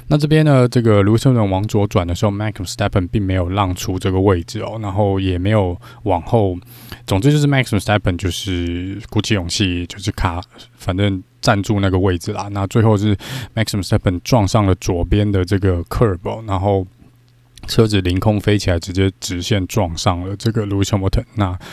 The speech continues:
车子就是压在 Lewis Hamilton 的车子上面，然后两个人都退赛哦。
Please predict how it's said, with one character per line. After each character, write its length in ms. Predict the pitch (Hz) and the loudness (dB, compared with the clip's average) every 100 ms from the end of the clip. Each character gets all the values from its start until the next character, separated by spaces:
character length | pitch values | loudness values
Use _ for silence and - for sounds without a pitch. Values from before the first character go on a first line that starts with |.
| - - | -16 -12
车 200 | - 120 | 0 2
子 120 | 101 | 2
就 140 | 95 95 | 2 2
是 120 | 98 | 2
压 200 | 95 90 | 2 2
在 220 | 104 90 | 0 2
Lewis 220 | 90 92 | 2 2
Hamilton 340 | 95 95 90 87 | 2 2 2 0
的 120 | 87 | -2
车 160 | - | 0
子 140 | 95 92 | 0 0
上 240 | - 92 | -2 -2
面， 180 | 92 90 | -2 -2
然 80 | 87 | -2
后 80 | 92 | -2
两 220 | 95 85 | -2 -2
个 100 | 85 | -2
人 160 | 90 87 | 0 2
都 160 | 92 98 | 2 2
退 260 | - 101 | 2 -2
赛 360 | 82 - 92 92 | -2 -4 -4 -4
哦。 80 | 104 | -12